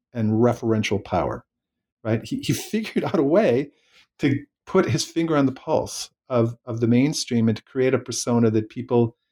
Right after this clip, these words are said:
uh, found, uh, uh, popular and inviting and welcoming. And he made, he built bridges among a, a variety of constituencies and therefore could talk to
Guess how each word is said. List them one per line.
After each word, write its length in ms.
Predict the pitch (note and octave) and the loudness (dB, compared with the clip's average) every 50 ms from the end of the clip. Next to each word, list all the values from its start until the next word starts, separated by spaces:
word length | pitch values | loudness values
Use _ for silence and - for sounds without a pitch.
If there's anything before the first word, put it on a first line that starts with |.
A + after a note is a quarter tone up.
| _ _ _ _ _ _ _ _ _ - | _ _ _ _ _ _ _ _ _ -6
uh, 120 | B2+ B2 | -4 -4
found, 520 | A#2+ - - C#3+ D3 C#3+ C#3+ C#3+ C#3 C#3 C#3 _ - - | -4 -6 -8 -4 0 2 2 2 2 0 -4 _ -8 -4
uh, 100 | B2+ B2+ - - | -4 -4 -2 -2
uh, 280 | - - - C#3+ C#3 - - | -4 -4 -4 -4 -6 -6 -6
popular 640 | - D3+ E3+ A3+ - - G#3 B2+ F#2+ D#2+ - A2 G#2+ | -4 -2 -2 -2 -2 -2 -2 -2 -2 -4 -6 -8 -4
and 340 | A#2 A#2 A#2 A#2 A2+ - - - | 0 2 4 4 2 0 -6 -10
inviting 560 | B2+ B2+ A#2 B2+ C3+ E3+ G3+ G#3 G#3 - - _ _ _ | -6 -4 0 2 2 2 2 0 -2 -6 -12 _ _ _
and 140 | - B2+ A#2+ | -12 -4 0
welcoming. 500 | B2 C#3+ G3+ A#3 - - - - - A#2+ - _ _ | 2 2 2 2 0 -6 -10 -10 -12 -16 -20 _ _
And 340 | - B2+ B2 B2+ A#2+ A#2+ B2 _ - | -6 -2 2 2 2 2 0 _ -4
he 320 | - C3 C3 - C3 D3+ E3 | -4 -4 -2 -2 -2 0 2
made, 200 | D3 D3 D3 - | 4 4 2 2
he 80 | C#3+ | 0
built 320 | C#3 - D3+ D#3+ E3+ D#3+ - | -2 0 0 0 0 0 -2
bridges 320 | D#3+ A3 - - G#2 G#2+ | -4 -4 -4 -4 -4 -2
among 280 | A2 A2 A2+ A#2+ A#2+ - | 0 2 4 4 2 2
a, 100 | B2 A#2+ - B2+ | 0 -4 -4 -2
a 60 | A2+ | 2
variety 300 | A#2+ A2+ A#2 B2 B2+ B2+ | 2 4 6 6 4 4
of 80 | C3 | 0
constituencies 760 | - C3 A#2 - - E3 E3 - F3 C#3 A#2 - A#2 G2+ G#2+ | -2 -4 -6 -4 -4 -6 -4 0 0 0 2 2 0 0 2
and 100 | A2+ G#2+ | 2 4
therefore 240 | A#2 B2 B2 - C3+ | 4 2 2 0 -4
could 160 | A2 - A#2 | -4 -4 -8
talk 280 | - - C#3+ D3+ D3 - | -4 -2 -2 -2 -2 -4
to 180 | C#3+ B2 - | -6 -6 -6